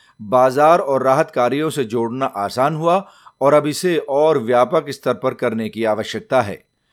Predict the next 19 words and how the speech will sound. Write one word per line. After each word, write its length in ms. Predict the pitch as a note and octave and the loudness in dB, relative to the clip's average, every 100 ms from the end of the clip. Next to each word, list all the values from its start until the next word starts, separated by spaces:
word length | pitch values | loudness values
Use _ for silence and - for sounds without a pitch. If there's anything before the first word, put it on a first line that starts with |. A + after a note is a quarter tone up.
| _ _ - | _ _ -8
मीरा 240 | C3+ E3 | 0 0
मिश्रा 320 | E3 C#3+ E3 F3 | 0 -2 -2 0
ने 100 | G3+ | -2
यूएन 320 | E3+ F3 D#3+ | -2 -2 -2
हिंदी 300 | D3 D3 D#3 | -6 -8 -8
न्यूज 260 | D3 D#3 | -6 -8
की 140 | - E3+ | -6 -6
अंशु 360 | B2+ C3 D#3 | -4 -4 -8
शर्मा 360 | C#3 A#2 B2+ D3 | -6 -4 -2 -2
से 240 | C#3+ F3 | -2 -4
एक 60 | C#3+ - | -4 -2
खास 240 | C3+ C3 | -2 0
बातचीत 420 | A#2 A#2 - D3 B2 | -2 -2 -6 -10 -6
में 140 | A#2 | -4
बताया 440 | A2+ A2+ A#2 F#3 - - - _ | -2 0 0 0 -4 -20 -20 _
कि 80 | D3+ | -6
मौजूदा 540 | C#3+ D3 D3 F3 G3 G3 | 0 0 0 0 2 2
चुनौतियों 560 | D#3+ C#3 C3+ C#3+ E3 | 0 -4 -4 -6 -6
ने 140 | F3 | -4